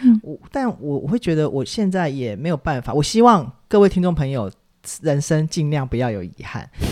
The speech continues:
Speaker 2: 但是我看了很多的故事，跟我自己对人性的理解，我会觉得在那样子的年纪，就是建青跟小小刚相遇的年纪，那样的年纪的人，除非他们真的很早会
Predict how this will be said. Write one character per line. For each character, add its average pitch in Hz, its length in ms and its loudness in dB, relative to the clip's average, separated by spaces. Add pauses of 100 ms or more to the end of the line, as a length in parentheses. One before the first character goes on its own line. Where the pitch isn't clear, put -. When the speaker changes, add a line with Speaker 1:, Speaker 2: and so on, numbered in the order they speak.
(140)
Speaker 2:
但 233 100 0
是 277 60 2
我 214 100 6
看 - 220 0
了 180 80 4
很 123 160 0
多 147 120 0
的 156 80 0
故 147 220 -2
事， 143 200 -6
跟 151 120 -2
我 131 100 -4
自 - 100 -14
己 127 80 -4
对 123 260 -2
人 113 160 -4
性 165 220 -2
的 127 100 -2
理 117 180 -6
解， 110 240 -8
我 95 60 -8
会 233 180 -2
觉 131 180 -2
得 123 120 -4
在 190 180 0
那 196 120 2
样 196 120 4
子 139 140 -6
的 123 80 0
年 107 280 -6
纪， 113 300 -8 (260)
就 175 140 0
是 165 160 -6
建 156 220 -2
青 143 220 -6
跟 143 120 -2
小 127 220 -6
小 131 180 -4
刚 143 220 -4
相 139 260 -6
遇 143 80 -4
的 123 120 -4
年 107 220 -8
纪， 127 240 -10 (300)
那 240 80 -2
样 247 100 4
的 196 100 2
年 156 280 0
纪 175 160 -2
的 143 140 2
人， 110 160 -2
除 - 140 -6
非 160 80 2
他 165 120 0
们 165 120 4
真 151 120 0
的 147 60 0
很 120 180 -2
早 131 220 -6
会 - 340 -4